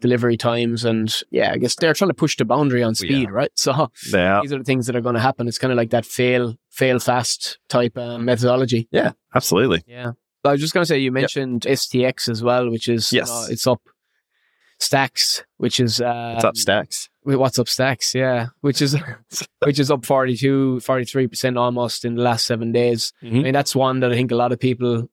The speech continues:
Speaker 1: have been bullish on because
Speaker 2: Yep.
Speaker 1: of this new, this new layer. Bitcoin upgrade, which was Taproot, which is essentially a way for users to interact with Bitcoin with its true smart contracts, where
Speaker 2: Yep.
Speaker 1: they weren't able to do it before.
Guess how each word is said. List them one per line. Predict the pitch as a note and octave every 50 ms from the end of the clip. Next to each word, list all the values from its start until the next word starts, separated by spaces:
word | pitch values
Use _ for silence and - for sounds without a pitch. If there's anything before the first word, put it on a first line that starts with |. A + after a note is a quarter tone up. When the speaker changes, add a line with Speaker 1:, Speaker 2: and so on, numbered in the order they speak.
| _ -
Speaker 1:
have | B2+ A#2+ A2+ A2+
been | - B2+ A#2+ A#2+ A#2+ A#2 A#2 A#2 A#2 A2+ A#2+ - _ _ _ -
bullish | C3+ C3+ C#3+ C#3+ -
on | F3+ F#3+ A3+ B3 A3
because | D#3+ C3 - - C3+ C3 A#2+ B2
Speaker 2:
Yep. | A#2 B2
Speaker 1:
of | A#2+ A2 - -
this | B2 A#2 - -
new, | B2+ B2+ B2 B2 B2 A#2 A2 _ -
this | - A#2+ -
new | C3 B2+ B2+ B2
layer. | B2 - C3 D3+ E3+ F#3 - _ _ _ _ _ _ -
Bitcoin | F#3+ D3+ C#3 - - C#3 C3+ C3+ C3+ B2+ B2+ A#2 A2+ _ -
upgrade, | C#3+ - - - E3 F3 G3+ G#3+ F3+ D3+
which | C3+ B2 -
was | C3 B2+ A#2+ A#2 G#2+ - -
Taproot, | - - D3+ D3+ - F3 F3 F3+ F#3+ F3+ - -
which | - B2 A2+ -
is | A2+ -
essentially | - C3 B2+ A#2+ - B2+ B2 A#2+ A2+ - _ _ _
a | - B2+
way | B2+ C#3 C#3 C#3+ C#3
for | - - C3 B2+ B2 A#2+ - -
users | B2+ C3 C3 C3 B2+ B2+ B2+ B2 A#2 A2 -
to | - - B2+ B2 A#2+ A#2+ A#2+ A#2 A#2 - _ -
interact | C#3 B2 - B2 B2+ B2+ - -
with | B2 A2
Bitcoin | A2+ B2+ A#2+ - C3 B2+ B2 B2 B2 - _ -
with | C#3 B2+
its | B2 - -
true | - - C#3+
smart | B2 - C3+ B2+ B2+ -
contracts, | - C#3 C#3 - - G#3+ A#3 - - -
where | B2+ A#2
Speaker 2:
Yep. | B2
Speaker 1:
they | B2+ A#2+
weren't | A#2+ A2+ A#2 A#2+ B2 A#2+
able | A#2+ A2+ A#2
to | - -
do | C3+ D3
it | D3+ -
before. | B2 - D3+ D3+ D3 C#3+ C3+